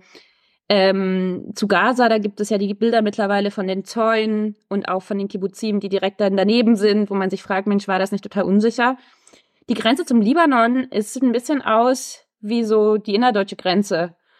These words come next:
mit Mauer und Gräben, die ehemalige innerdeutsche Grenze, ähm, mit Mauern und Gräben. Ähm, und dann gibt es ja, äh, die U N und also die,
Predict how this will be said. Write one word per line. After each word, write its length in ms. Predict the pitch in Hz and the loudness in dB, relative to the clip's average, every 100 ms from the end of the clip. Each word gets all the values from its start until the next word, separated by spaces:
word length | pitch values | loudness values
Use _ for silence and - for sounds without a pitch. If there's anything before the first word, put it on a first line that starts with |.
| _ - | _ -6
mit 260 | 196 - | -6 -2
Mauer 640 | 202 190 214 190 180 180 - | 0 2 4 2 2 0 -4
und 200 | 185 175 | -10 -8
Gräben, 800 | 190 196 214 208 185 175 185 _ _ _ _ _ _ _ | -2 0 0 0 -2 -6 -10 _ _ _ _ _ _ _
die 140 | - 156 | -14 -6
ehemalige 480 | 175 165 151 151 165 | -4 -2 -4 -8 -8
innerdeutsche 480 | 160 160 151 - | -8 -6 -8 -10
Grenze, 420 | - 156 160 160 - _ - - _ _ - | -6 -4 -4 -6 -12 _ -20 -20 _ _ 0
ähm, 680 | 196 196 202 202 202 _ _ _ _ | 2 4 4 2 -2 _ _ _ _
mit 180 | - 202 | -6 0
Mauern 460 | 202 233 233 208 - | 2 2 2 0 -4
und 200 | 202 196 | -6 -6
Gräben. 600 | 190 196 214 180 175 185 254 _ _ | -4 -4 -4 -6 -10 -14 -20 _ _
Ähm, 600 | 196 185 185 180 180 180 - | -8 -6 -6 -8 -8 -10 0
und 160 | 202 | 2
dann 140 | 196 208 | 4 2
gibt 180 | 208 196 | 0 -4
es 120 | - | 0
ja, 320 | 190 190 185 - | 4 4 2 0
äh, 480 | 180 180 180 185 185 | 0 0 0 -4 -2
die 120 | 196 | 0
U 80 | 170 | 2
N 480 | 190 214 208 208 202 _ - | 2 2 2 2 -2 _ -6
und 240 | 196 - | -4 -2
also 140 | 196 180 - _ _ _ _ _ _ _ _ _ _ _ _ _ _ _ _ | -4 -4 -12 _ _ _ _ _ _ _ _ _ _ _ _ _ _ _ _
die, 100 | - | -18